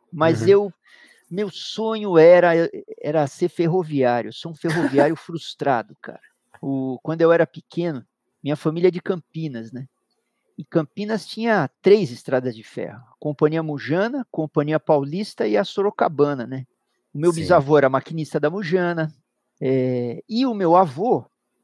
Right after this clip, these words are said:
Speaker 1: às vezes o meu pai me deixava, meus pais me deixavam lá. Nas férias, às vezes eu passava um mês em Campinas, né? E o meu avô tinha a manha de me levar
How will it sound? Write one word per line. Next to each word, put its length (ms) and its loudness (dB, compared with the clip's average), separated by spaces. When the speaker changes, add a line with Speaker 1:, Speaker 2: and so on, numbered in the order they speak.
Speaker 1:
às 140 -8
vezes 260 0
o 60 -6
meu 160 -2
pai 180 4
me 120 -2
deixava, 800 2
meus 220 -6
pais 240 4
me 100 -6
deixavam 480 0
lá. 320 2
Nas 380 -10
férias, 440 6
às 120 -4
vezes 160 -4
eu 60 -2
passava 600 0
um 100 -10
mês 360 2
em 60 -12
Campinas, 600 -10
né? 160 -12
E 80 -10
o 60 -8
meu 180 2
avô 340 0
tinha 400 -2
a 60 2
manha 640 -4
de 160 -4
me 140 0
levar 640 4